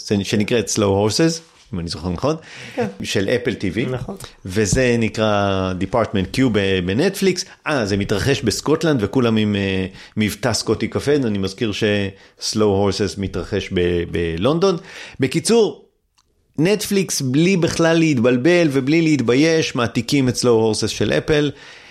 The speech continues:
Speaker 1: את, אה, קרל משחק, אה, מת'יו גוד, ששיחק ב-, בכתר ובדאונטאון אבי. כמו שאמרתי, יש תשעה פרקים. אה, כרגיל בנטפליקס אולי זה יכול היה להיות שישה, אבל הם מוסיפים עוד שלושה פרקים,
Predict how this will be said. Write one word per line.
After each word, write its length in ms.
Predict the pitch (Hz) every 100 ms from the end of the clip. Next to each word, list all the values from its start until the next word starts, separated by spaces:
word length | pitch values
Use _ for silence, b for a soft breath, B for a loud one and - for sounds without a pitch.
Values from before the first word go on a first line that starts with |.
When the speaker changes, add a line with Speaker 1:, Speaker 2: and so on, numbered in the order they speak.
| B
Speaker 1:
את, 640 | - 120 113 110 107 107
אה, 360 | 120 110 107 107 101
קרל 320 | - 143 135
משחק, 580 | 127 107 - 98 123 120
אה, 160 | 123 110
מת'יו 440 | 113 117 - 104
גוד, 400 | 92 117 180 180 147
ששיחק 640 | 117 117 - - 120 110 - 101
ב-, 400 | 104 104 101 98 92 - _ -
בכתר 640 | 90 - 160 165 175 165 127
ובדאונטאון 960 | 107 98 101 95 104 104 95 101 92 107 170
אבי. 300 | 170 175 165 B B B B B -
כמו 140 | 131
שאמרתי, 320 | 131 131 123
יש 100 | 113
תשעה 400 | - 98 - 143
פרקים. 600 | 156 160 - 175 165 165 - - _ _ _ -
אה, 320 | 110 104 104 98
כרגיל 320 | 104 104 123
בנטפליקס 580 | 113 110 113 - 98 -
אולי 200 | 101 101
זה 100 | 98
יכול 240 | 95 101
היה 100 | 98
להיות 220 | 95 92
שישה, 380 | - 107 - 185
אבל 180 | 120 95
הם 60 | 95
מוסיפים 320 | 92 - 113
עוד 120 | 98
שלושה 260 | 101 92 104
פרקים, 500 | - 95 185 175